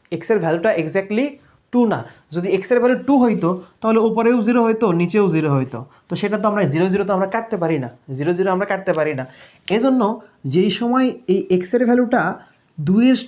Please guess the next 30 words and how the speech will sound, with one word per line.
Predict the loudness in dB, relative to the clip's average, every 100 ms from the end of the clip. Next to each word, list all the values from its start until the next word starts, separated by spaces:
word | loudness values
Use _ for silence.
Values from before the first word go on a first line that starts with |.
| 0
নিকটে | 2 2 2 2
হইল, | 2 0 0
দুইয়ের | 0 0 0
সন্নিকটে | 0 0 0 0 0 0
হইল, | 2 2 -2 -4 -18 -12
সেই | -4 -2 -2
সময় | 0 0
আমরা | 0 0
এটাকে | -2 -2
কাটতে | -6 -6 -8
পারতেছি। | -8 -12 -20 -20 _ -20 -12
সেটা | -4 0 2
হেল্প | 0 0
করলো | 0 0
কে? | -2 -10 -16 _ _ -4
এই | -2
যে | 0 -2
লিমিট, | -6 -10 -18 -20 _ _ _ _ _ _ _ -4
লিমিটটা | 0 0 -2 -2 -2
এটা | -4 -6 -10 -10
হেল্প | -10 -10
করলো, | -14 -18 _
কে | -2
হেল্প | 0 -2 -8
করলো। | -14 -14 -18 -20 -20 -12 -4
তাহলে | 0 0 0 -2 -12 -10 -6
যেই | 0 0 0 -2
ফাংশনে | -4 -4 -2 -2 0 -2
আমরা | -2 -2 -4 -8 _ -6 -2
মান | -2